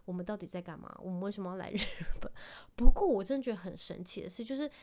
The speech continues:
呃，前三天过完之后，就是一切就是好很多。因为我们就想说，啊，最糟就那样啊，就最糟就是那样，不然就回台湾。<laughs> 就是他白目程度就那样，然后顶，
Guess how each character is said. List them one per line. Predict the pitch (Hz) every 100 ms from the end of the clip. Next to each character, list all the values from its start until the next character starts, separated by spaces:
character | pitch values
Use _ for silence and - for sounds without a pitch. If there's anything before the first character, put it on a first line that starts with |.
| - - _ _ -
呃， | 202 190 180
前 | - 208
三 | 247 240 247
天 | 254 233
过 | 269
完 | 214 - 170
之 | 214
后， | 208
就 | 208 220
是 | 214 -
一 |
切 | 185 - 226
就 | 196 220
是 | 202
好 | 196 147 175
很 | 190
多。 | - - -
因 | 285
为 | 339 330 - - - _
我 | - 196
们 |
就 | 202
想 | 277 220
说， | 196
啊， | 233
最 | 226
糟 | 254 220
就 | 214
那 | 220 202
样 | 185
啊， | 156 143 147 175 - -
就 | 233
最 | 226 208
糟 | 185 175
就 | 185
是 | 175
那 | 160 147
样， | - - - _ _ _ _ _ _ _ _
不 | -
然 | 214
就 | 226
回 | 196
台 | 170 156
湾。 | 151
<laughs> | 180 - 254 - 262 - 233 - - - - - - - -
就 | 415
是 | 415 370 -
他 | - 311
白 | 320 196
目 | 240 254
程 | 202 175
度 | 185
就 | 190
那 | 175 165
样， | 165 180
然 | 196
后 | 233
顶， | 247 202